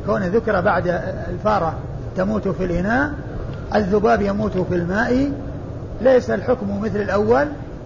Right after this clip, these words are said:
بل يختلف، هذا يمكن استعماله وذاك يلقى وما حوله ويستعمل الباقي، يلقى وما حوله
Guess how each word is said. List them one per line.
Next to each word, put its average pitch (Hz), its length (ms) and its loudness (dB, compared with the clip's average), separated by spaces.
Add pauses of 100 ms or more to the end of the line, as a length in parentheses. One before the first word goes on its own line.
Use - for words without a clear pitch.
(140)
بل 214 140 4
يختلف، 240 480 2 (720)
هذا 202 440 0
يمكن 226 400 0
استعماله 247 680 0 (460)
وذاك 208 720 2 (180)
يلقى 208 540 2
وما 196 200 -2
حوله 254 380 2
ويستعمل 247 500 2
الباقي، 226 320 -2 (680)
يلقى 208 380 2
وما 190 180 -2
حوله 202 520 0